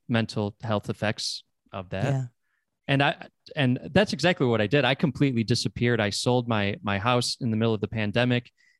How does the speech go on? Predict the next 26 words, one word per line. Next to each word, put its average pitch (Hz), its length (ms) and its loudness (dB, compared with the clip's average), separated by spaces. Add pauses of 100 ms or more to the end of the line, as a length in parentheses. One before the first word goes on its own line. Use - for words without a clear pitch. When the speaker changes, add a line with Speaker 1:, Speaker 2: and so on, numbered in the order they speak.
(100)
Speaker 1:
in 117 120 -2
Arizona, 143 800 2
which 123 300 -2
was, 123 120 0
like, 117 140 0 (320)
my 110 100 0
last 113 260 0
big 113 120 -2
attempt 110 500 -4
to, 98 380 -2 (440)
um, 92 320 -2
be 117 160 0
involved 107 360 0
in, 104 80 -4
like, 95 200 -6
a 92 300 -6
arts 117 340 -2
and 104 120 -4
music 113 340 0
scene. 120 500 0 (400)
Speaker 2:
Oh, 196 100 -4
Speaker 1:
And - 160 2
that, 110 160 2
Speaker 2:
wow. 170 80 -2
Speaker 1:
that 127 180 2
disappeared, 135 800 0